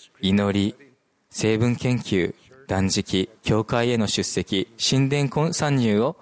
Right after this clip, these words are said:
続けることは、彼女にとって重要ではなかったでしょうか。メアリーはちゅ-、常に忠実であり、その危機的な状況の時に、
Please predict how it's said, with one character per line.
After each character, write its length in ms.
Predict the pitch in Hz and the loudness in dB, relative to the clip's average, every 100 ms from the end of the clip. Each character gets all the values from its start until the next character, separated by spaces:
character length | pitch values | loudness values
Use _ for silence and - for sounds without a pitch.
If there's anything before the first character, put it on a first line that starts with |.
| - - - _ | -18 -20 -20 _
続 220 | - 120 | -2 0
け 120 | 147 | 0
る 60 | 131 | 0
こ 140 | 135 | -2
と 120 | 120 | 0
は、 200 | 104 92 - - - - | 0 0 -4 -16 -20 -10
彼 240 | - 117 | -2 0
女 120 | 107 98 | 2 0
に 120 | 92 | 0
と 120 | 95 | -2
っ 20 | |
て 260 | - - 90 | -4 -2 0
重 180 | 104 107 | 2 2
要 180 | 127 | 2
で 80 | 139 | 0
は 100 | 147 | 0
な 100 | 110 | 0
か 120 | 101 | -2
っ 20 | 98 | -4
た 100 | 90 | -2
で 100 | 87 | 0
し 120 | 92 | -2
ょ 40 | |
う 20 | |
か。 260 | 80 87 - - _ 85 - _ _ - | -4 -8 -12 -20 _ -20 -20 _ _ 0
メ 160 | 104 | 0
ア 60 | 101 | 2
リ 120 | 95 | 2
ー 40 | |
は 80 | 92 | 0
ち 160 | - 131 | 0 -2
ゅ-、 120 | 127 | -2
常 220 | - 135 117 | -2 0 0
に 100 | 101 | 0
忠 180 | 117 | 0
実 220 | 113 123 - | 0 0 -2
で 120 | 117 | -2
あ 60 | |
り、 200 | 104 98 - - - | 0 -2 -4 -16 -6
そ 140 | - | -2
の 120 | 131 | 0
危 120 | - | -2
機 120 | - 156 | -4 -2
的 200 | 165 175 | 0 2
な 120 | 165 | 2
状 180 | 156 170 | 2 0
況 220 | - 170 | 0 0
の 120 | 165 | 0
時 260 | 160 - 110 | -2 0 0
に、 200 | 95 | 0